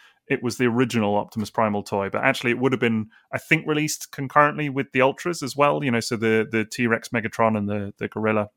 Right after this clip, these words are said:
Ultra Optimus Primal. I believe they were, well, they were certainly part of the same wave. Um, whether they were actually released on the same day or not, I don't know. But, uh, yeah, so there was a two-pack that was released, basic, uh, flip changes. Um, I've done a video about them on my YouTube,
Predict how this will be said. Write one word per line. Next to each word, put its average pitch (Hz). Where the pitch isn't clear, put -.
Ultra 110
Optimus 107
Primal. 117
I 123
believe 123
they 117
were, 113
well, 113
they 104
were 110
certainly 123
part 120
of 107
the 110
same 110
wave. 101
Um, 107
whether 120
they 110
were 107
actually 110
released 104
on 101
the 92
same 104
day 101
or 95
not, 92
I 110
don't 92
know. 87
But, 123
uh, 127
yeah, 147
so 104
there 127
was 131
a 127
two-pack 120
that 120
was 117
released, 107
basic, 127
uh, 107
flip -
changes. 101
Um, 101
I've 117
done 175
a 131
video 123
about 107
them 104
on 104
my 104
YouTube, 117